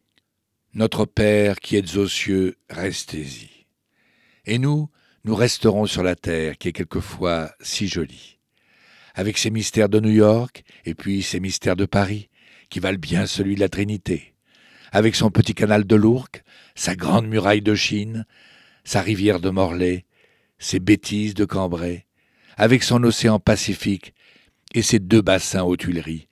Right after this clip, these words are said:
avec ses bons enfants et ses mauvais sujets, avec toutes les merveilles du monde qui sont là, simplement sur la terre, offertes à tout le monde, éparpillées, émerveillées elles-mêmes d'être de telles merveilles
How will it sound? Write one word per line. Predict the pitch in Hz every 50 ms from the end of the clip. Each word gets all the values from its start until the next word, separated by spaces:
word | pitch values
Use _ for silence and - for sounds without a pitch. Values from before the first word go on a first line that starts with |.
| _ _ _ _ _ _ _ _ _ _
avec | - 127 135 -
ses | - - 160
bons | 131 120 143 151 139 117
enfants | 135 131 123 110 - - 135
et | 131 123
ses | 104 - - 107
mauvais | 104 110 107 101 107 98
sujets, | - - 104 98 87 87 90 87 85 87 _ _ _ _ _ _ _ _ _ _ _ _ _
avec | - 127 135 151 135
toutes | - 156 - -
les | 147
merveilles | 139 147 170 156 135 127 135 143 131
du | 113 110 120
monde | 117 117 110 107 107 104 104 98 98 - - - _ -
qui | - 139 127
sont | - - 110 107
là, | 98 95 87 80 69 - - _ _ _ _ _ _ _ _ _ _ _
simplement | - - - - 120 110 92 - - 92 82 80 76 76 76
sur | - - 101
la | 95 90 87
terre, | - - - 71 71 71 69 69 - _ - - - _ -
offertes | 104 95 - - - 92 82 - -
à | 87
tout | 82 - 92
le | 85 80
monde, | 73 71 67 60 64 65 62 - _ _ _ _ _ _ _ _ _ _ _ _ _ _ _ _ _ _ -
éparpillées, | - 101 - - 92 - - - 92 85 73 73 71 64 64 - _ _ _ _ _ _ _ _ _ _ _ _ _ _ _ _ _ _ _ _ _ _
émerveillées | - 131 143 147 143 131 127 127 131 127 127 135
elles-mêmes | 131 131 127 127 127 131 131 127 123
d'être | 120 120 - - 113
de | 110 113
telles | - _ - 131 120 113 113
merveilles | 110 110 101 95 95 107 110 113 110 110 98